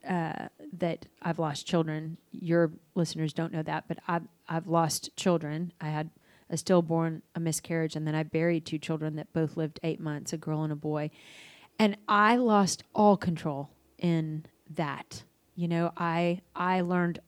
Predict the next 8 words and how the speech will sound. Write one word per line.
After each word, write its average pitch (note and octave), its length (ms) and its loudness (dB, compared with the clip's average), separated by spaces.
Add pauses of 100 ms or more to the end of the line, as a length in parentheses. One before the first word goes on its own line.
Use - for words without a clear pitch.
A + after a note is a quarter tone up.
(140)
early F#3+ 340 6
on D#3+ 340 0 (380)
I D#3 60 -2
was C#3+ 160 -6
not C#3+ 300 -6
in C#3 100 -6
charge. C#3 560 -12 (680)
And, E3 680 2